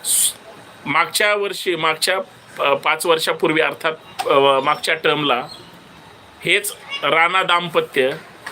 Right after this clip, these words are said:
शरद पवार साहेबांकडे गेलं, त्यांच्या पाया पडलं, त्यांच्याकडून राष्ट्रवादी पुरस्कृत करून घेतलं आणि निवडून आल्यानंतर त्यांना सोडून दिलं आणि बा-, सभागृहात गेल्यावर भाजपसोबत चिटकले.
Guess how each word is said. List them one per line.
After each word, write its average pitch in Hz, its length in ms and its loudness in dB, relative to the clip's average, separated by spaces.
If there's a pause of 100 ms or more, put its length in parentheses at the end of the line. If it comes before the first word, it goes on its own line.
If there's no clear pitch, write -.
(2000)
शरद 196 240 2
पवार 196 300 2
साहेबांकडे 185 600 0
गेलं, 165 260 2 (1000)
त्यांच्या 175 320 0
पाया 190 300 0
पडलं, 175 380 2
त्यांच्याकडून 180 640 2
राष्ट्रवादी 190 520 2
पुरस्कृत 202 560 2 (100)
करून 202 260 4
घेतलं 170 420 2 (480)
आणि 151 160 -2
निवडून 185 400 2
आल्यानंतर 190 500 0
त्यांना 190 360 -2
सोडून 190 400 4
दिलं 180 300 2 (360)
आणि 196 360 0 (560)
बा-, 170 300 2
सभागृहात 185 520 0
गेल्यावर 185 320 2
भाजपसोबत 175 600 2
चिटकले. 160 580 -2